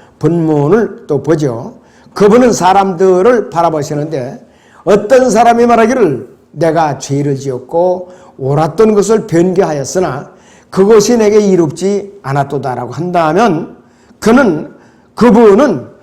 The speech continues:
구렁에 내려가는 그 사람의 혼을 구해 주실 것이며 그의 생명은 빛을 보리라 이렇게 선언하고 있어요. 이렇게 하나님께 약속하신 것을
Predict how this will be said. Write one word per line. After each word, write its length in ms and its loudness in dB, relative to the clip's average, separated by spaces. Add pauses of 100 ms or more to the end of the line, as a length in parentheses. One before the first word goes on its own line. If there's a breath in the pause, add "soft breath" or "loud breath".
(260 soft breath)
구렁에 520 2
내려가는 480 2
그 120 -6
사람의 340 -6
혼을 400 -2
구해 400 2
주실 340 -4
것이며 500 -6 (720 soft breath)
그의 260 2
생명은 540 -6 (560 soft breath)
빛을 800 -8
보리라 760 -2
이렇게 220 -12
선언하고 540 -8
있어요. 260 -16 (2500)
이렇게 600 2 (1300 soft breath)
하나님께 460 0
약속하신 640 -2
것을 560 -2